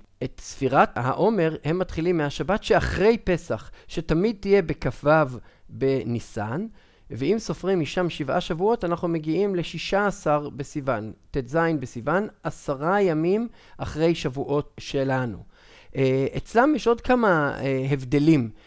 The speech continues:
בין השבועות שלהם לשבועות שמוכר לנו. קודם כל, שבועות שלהם הוא רק החג הביקורים הראשון. אחר כך יש עוד שני חגי ביקורים, אחד ליין ואחד לשמן, כך שהם בעצם רואים את,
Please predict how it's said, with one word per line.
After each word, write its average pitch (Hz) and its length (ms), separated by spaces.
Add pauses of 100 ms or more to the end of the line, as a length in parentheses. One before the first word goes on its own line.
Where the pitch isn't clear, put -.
(160)
בין 135 180
השבועות 147 500
שלהם 170 280
לשבועות 151 360
שמוכר 135 460
לנו. 123 340 (340)
קודם 254 300
כל, 160 340 (440)
שבועות 151 460
שלהם 240 260
הוא 214 80
רק 240 220
החג 226 320
הביקורים 220 440
הראשון. 185 540
אחר 156 360
כך 202 220
יש 190 120
עוד 202 260
שני 196 260
חגי 175 360
ביקורים, 160 560 (320)
אחד 131 300
ליין 165 600 (320)
ואחד 131 500
לשמן, 202 640 (220)
כך 175 260
שהם 180 840
בעצם 196 640
רואים 196 360
את, 196 120